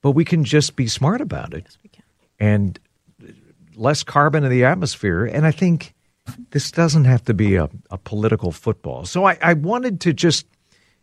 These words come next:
Speaker 1: include some of the solutions, and, um, we'll see how it goes. But again, I,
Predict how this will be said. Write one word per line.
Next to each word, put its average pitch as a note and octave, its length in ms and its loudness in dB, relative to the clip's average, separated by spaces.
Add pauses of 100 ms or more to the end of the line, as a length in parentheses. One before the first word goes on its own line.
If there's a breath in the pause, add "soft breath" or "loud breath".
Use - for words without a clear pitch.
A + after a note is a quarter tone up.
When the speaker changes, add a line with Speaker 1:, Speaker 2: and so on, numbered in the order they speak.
(140)
Speaker 1:
include D3+ 580 2
some D3 200 2
of D#3+ 60 -2
the D#3+ 100 -4
solutions, G2+ 880 -2
and, D#2+ 400 -2
um, D2 360 -4 (340)
we'll A#2+ 80 -2
see A2 220 0
how E2+ 200 0
it D#2 100 -8
goes. C#2+ 420 -8 (460)
But C#3+ 100 2
again, F#2 320 -2
I, F2 160 -2